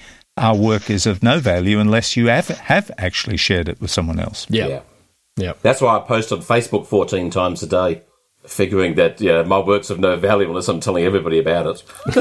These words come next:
Speaker 3: <laughs>
Speaker 1: I just wish you would publish your wonderful jokes in a book, uh, uh, with some fine illustrations. Um, I personally think they're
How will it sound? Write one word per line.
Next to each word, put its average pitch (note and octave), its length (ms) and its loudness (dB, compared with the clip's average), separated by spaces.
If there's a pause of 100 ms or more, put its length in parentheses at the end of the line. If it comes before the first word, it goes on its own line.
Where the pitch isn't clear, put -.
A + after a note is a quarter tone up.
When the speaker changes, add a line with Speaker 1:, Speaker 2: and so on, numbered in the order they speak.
(160)
Speaker 3:
<laughs> F#4 80 2 (680)
Speaker 1:
I D#3 80 4
just D#3 240 2
wish D3 240 2
you A#2+ 140 2
would G#2 220 2
publish A#2+ 440 0
your G#2+ 140 2
wonderful A#2 500 0
jokes G#2 560 0
in A2 200 0
a F2 40 2
book, G#2 320 2
uh, - 320 -2
uh, G2 640 2
with G#2 160 0
some G#2 180 0
fine A2+ 320 2
illustrations. G#2 880 0
Um, F#2+ 460 0 (1040)
I G2+ 120 0
personally G#2+ 500 2
think G#2+ 260 0
they're G2 340 2